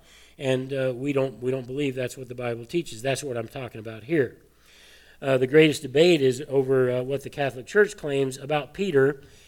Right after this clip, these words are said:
and his, what we're gonna call his primacy, and it's where they get their view of the papacy and the succession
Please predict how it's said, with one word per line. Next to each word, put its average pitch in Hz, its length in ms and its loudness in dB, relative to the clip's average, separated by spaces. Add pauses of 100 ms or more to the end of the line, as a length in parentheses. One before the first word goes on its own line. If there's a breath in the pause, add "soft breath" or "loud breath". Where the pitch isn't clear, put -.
(100)
and 147 220 2
his, 143 280 2
what 147 120 -2
we're 143 120 -2
gonna 143 120 2
call 143 260 0
his 135 180 -6
primacy, 139 880 -2 (400 soft breath)
and 147 100 2
it's 143 140 0
where 156 160 6
they 156 120 4
get 151 220 -2
their 151 160 2
view 143 240 -2
of 139 80 -2
the 143 100 0
papacy 151 800 -2
and 160 180 -4
the 170 80 -2
succession 180 800 -2